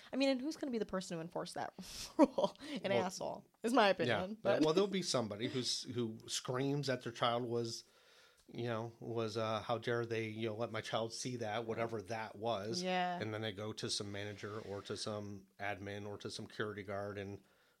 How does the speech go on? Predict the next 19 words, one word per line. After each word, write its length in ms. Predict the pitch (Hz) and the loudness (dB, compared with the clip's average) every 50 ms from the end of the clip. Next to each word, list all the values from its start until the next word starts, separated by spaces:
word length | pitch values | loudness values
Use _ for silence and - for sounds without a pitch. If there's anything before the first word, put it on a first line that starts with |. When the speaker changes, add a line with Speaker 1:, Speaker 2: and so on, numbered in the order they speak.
| _ - | _ -12
Speaker 2:
you 160 | 101 98 - | -8 -6 -4
see 120 | - 117 | -4 -4
what 140 | 107 107 101 | -4 -4 -4
happens 260 | 113 110 - - 104 | -4 -4 -6 -8 -10
from 140 | - - 117 | -10 -8 -10
there. 140 | 131 151 143 160 | -10 -10 -10 -6
Speaker 1:
Yeah, 200 | 196 196 190 185 | -4 -2 -2 -2
right. 400 | 180 180 180 185 185 180 180 - _ _ | -2 -2 -4 -4 -4 -4 -6 -10 _ _
Speaker 2:
But 300 | - 135 127 123 - - - _ _ _ _ _ _ _ _ - - | 6 6 6 6 4 -2 -16 _ _ _ _ _ _ _ _ -4 -2
I've 160 | 160 160 143 | 0 2 4
seen 320 | - 160 151 151 143 135 | 4 4 4 4 4 2
plenty 340 | 131 - - 151 147 147 147 | 0 0 2 2 2 4 2
of 160 | 143 139 131 | 2 0 0
very, 540 | 127 131 135 131 135 135 131 131 131 127 127 | 0 0 0 2 2 2 2 4 4 2 2
um, 580 | - 127 117 113 113 113 113 110 110 113 110 110 - _ _ - - _ _ _ _ _ _ _ _ _ _ _ _ _ _ | 0 0 0 0 2 0 0 -2 -2 -4 -6 -8 -12 _ _ -20 -20 _ _ _ _ _ _ _ _ _ _ _ _ _ _
how 160 | _ - 127 117 | _ 0 0 2
would 160 | 117 113 110 | 2 0 0
you 100 | 113 107 | -2 -4
say, 680 | - - - 117 113 113 113 113 110 110 110 110 - | -4 0 0 2 2 2 2 2 0 0 -2 -4 -6